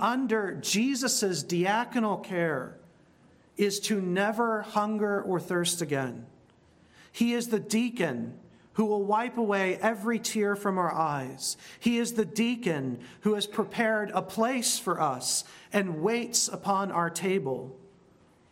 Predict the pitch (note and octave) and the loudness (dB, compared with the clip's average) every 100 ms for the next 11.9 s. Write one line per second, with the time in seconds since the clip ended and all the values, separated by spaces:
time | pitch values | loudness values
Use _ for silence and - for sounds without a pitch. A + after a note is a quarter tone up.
0 | - - G#3+ A3+ B3 G#3+ - B3+ B3+ - | -14 -2 -2 0 0 -2 -2 0 0 -2
1 | G3+ E3+ C3 A#2 - - - - - - | -2 -2 -4 -8 -12 -18 -20 -20 -20 -2
2 | G#3 C#3+ B3+ A#3+ A#3+ F#3+ - - A#2+ - | -2 2 2 0 -2 -2 0 -2 -4 -12
3 | - _ _ _ - _ G#3+ G3 - G3 | -18 _ _ _ -20 _ -2 0 0 0
4 | - A3 G#3+ B3 - - - - - _ | 2 2 2 2 0 -2 -6 -14 -20 _
5 | _ - F3 G3 G#3 A3 G3 - - - | _ -2 2 2 0 -2 -6 -14 -18 -10
6 | - F#3 F3 - G3 F3+ D#3+ C3+ C3 C3+ | -2 0 0 0 2 2 0 0 -2 -4
7 | - - - - F3 F3 E3+ F3 - - | -10 -20 -12 -2 0 2 0 0 -4 -4
8 | - E3 E3+ - B2 A#2+ A#2 - - - | -4 -2 -2 -2 -8 -8 -12 -18 -20 -12
9 | - D3 C#3+ C3+ - C#3 A#2+ C3 - - | -2 0 0 -2 -2 -2 -2 -6 -8 -10
10 | - _ _ _ _ _ _ - F#3+ F#3 | -14 _ _ _ _ _ _ 0 0 2
11 | A3+ B3 G#3+ D#3+ - C#3 C#3 - - | 0 2 0 0 0 -2 -4 -10 -20